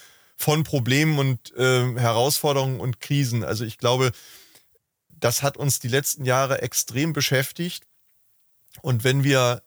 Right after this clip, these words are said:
nach vorne schauen und eben nicht mehr nur noch in den Rückspiegel schauen und sagen, was ist da wieder passiert, was liegt da hinter uns,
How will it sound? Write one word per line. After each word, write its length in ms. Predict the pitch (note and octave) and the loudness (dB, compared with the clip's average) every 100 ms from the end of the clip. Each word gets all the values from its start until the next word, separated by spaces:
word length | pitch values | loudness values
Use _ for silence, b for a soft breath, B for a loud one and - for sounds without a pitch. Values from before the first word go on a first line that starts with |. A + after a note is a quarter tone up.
| - | -6
nach 240 | A#2+ A2 | -4 -4
vorne 520 | - - D#3+ E3+ D3 - _ _ | -6 -2 0 0 -2 -6 _ _
schauen 580 | - B2+ G#2+ A#2 C#3+ D3+ B B B B _ _ _ _ - | -4 0 2 2 -2 -6 B B B B _ _ _ _ -4
und 140 | C3+ | -4
eben 180 | B2 C3 | 0 0
nicht 220 | D3 - | 0 0
mehr 360 | D#3+ D3 B2+ A2+ | 2 4 4 0
nur 240 | A#2+ C3+ D#3 | 0 2 2
noch 160 | C#3+ | 2
in 80 | C3+ | 0
den 120 | B2 | -2
Rückspiegel 560 | A#2+ D#3+ - - D3 C3+ | 0 -2 -4 -4 -2 -2
schauen 380 | - C3+ C3+ C3 | 0 0 0 0
und 140 | A#2+ | -2
sagen, 380 | A#2+ A#2 C3 A#2+ | 2 2 2 0
was 160 | B2 C3+ | -2 -2
ist 200 | C3+ B2+ | -2 0
da 140 | A#2+ | 0
wieder 200 | B2+ A#2+ | 0 -2
passiert, 580 | - A2+ - D3+ D#3 C#3 | -2 -4 -2 -2 -2 -2
was 180 | B2 - | -6 -6
liegt 220 | C3+ - | -6 0
da 60 | |
hinter 380 | A#2 D3+ D#3 A#2 | 2 2 0 0
uns, 380 | F2+ A#2+ D#3 | -2 -2 -2